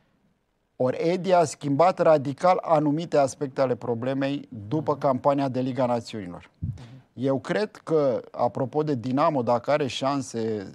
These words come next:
Speaker 1: Dinamo are șanse să se salveze de la retrogradare în momentul ăsta, ă, dacă e să socotim înjumătățirea punctelor între Dinamo și Universitatea,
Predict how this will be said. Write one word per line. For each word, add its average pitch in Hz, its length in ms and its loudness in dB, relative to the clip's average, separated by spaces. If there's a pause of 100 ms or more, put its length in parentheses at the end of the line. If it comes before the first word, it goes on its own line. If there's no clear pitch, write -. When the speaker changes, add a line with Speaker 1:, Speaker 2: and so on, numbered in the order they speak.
Speaker 1:
Dinamo 151 540 0
are 196 160 2
șanse 170 540 -2
să 110 140 -10
se 107 100 -12
salveze 135 440 -2
de 143 80 -2
la 139 100 4
retrogradare 131 640 0
în 135 80 0
momentul 135 400 -2
ăsta, 151 340 0 (480)
ă, 127 240 2
dacă 120 340 -2
e 143 40 -4
să 143 160 -6
socotim 131 520 -6
înjumătățirea 127 760 -2
punctelor 175 480 -4
între 143 180 -4
Dinamo 151 440 0
și - 160 -8
Universitatea, 131 720 -4